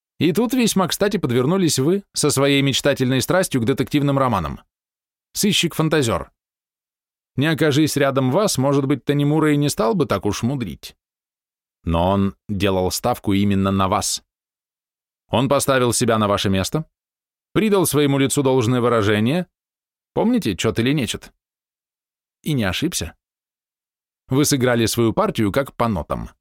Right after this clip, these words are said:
Благодаря вам убийца ускользнул от закона. Да, Танимура был виртуозный преступник. Помните, как он убил свою жертву? Не каждый додумался бы до такого.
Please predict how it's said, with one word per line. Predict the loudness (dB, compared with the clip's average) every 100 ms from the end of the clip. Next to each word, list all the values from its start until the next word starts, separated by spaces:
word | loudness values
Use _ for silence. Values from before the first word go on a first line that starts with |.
| _ _ _ _ _ _
Благодаря | -2 0 2 2 2
вам | 2 2 0 -2
убийца | -2 0 0 -2 0
ускользнул | -2 0 0 0 0 0
от | 0
закона. | 0 0 -2 -4 -8 _ _ _ _ _ _ _ _ _ _ -4
Да, | 0 2 2
Танимура | 2 2 2 2 2
был | 2
виртуозный | 2 2 2 2 2 0
преступник. | 0 -2 -2 -2 -4 -8 -16 _ _ _ _ _ _ _ _ _
Помните, | -2 0 2 0 0
как | 0
он | 0 0
убил | 2 0
свою | 0 0 2
жертву? | 2 0 -4 -12 -14 _ _ _ _ _ _ _ _
Не | -4 0
каждый | 2 2 2
додумался | 0 2 2 2 0
бы | 0
до | 0
такого. | -2 -2 -4 -6